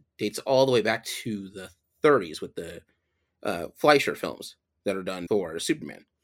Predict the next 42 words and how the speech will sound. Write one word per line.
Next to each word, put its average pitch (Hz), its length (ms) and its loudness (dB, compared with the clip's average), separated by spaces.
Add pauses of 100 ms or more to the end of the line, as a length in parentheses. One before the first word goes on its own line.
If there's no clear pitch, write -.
Now, 127 420 6
with 147 160 0
that 147 140 4
being 147 160 2
said, 101 240 -2
D 113 160 -4
C 123 500 -2
and 113 260 -2
wanted 113 340 -4
to 113 260 -6 (160)
keep 110 260 -10 (280)
putting 117 280 0
their 110 120 0
stuff - 360 -6
into 104 560 -10
the 120 100 -6
sphere 90 460 -10
of 95 280 -10
animation. 180 440 -2 (120)
Now, 131 160 4
what 135 300 0
D 175 120 -2
C 175 180 -4
does 107 340 -2
is 104 80 -8
that 107 140 -4
they 110 80 0
wanted 104 240 -4
to 113 80 -6
develop 95 320 -10
different 95 320 -10
cartoons 104 500 -4
aspect. - 380 -12 (600)
Keep 220 180 0
in 196 60 -4
mind, 175 260 4
in 165 60 2
the 165 60 0
sixties 156 340 -4
and 131 100 -2
seventies, 117 420 0
the 101 160 -2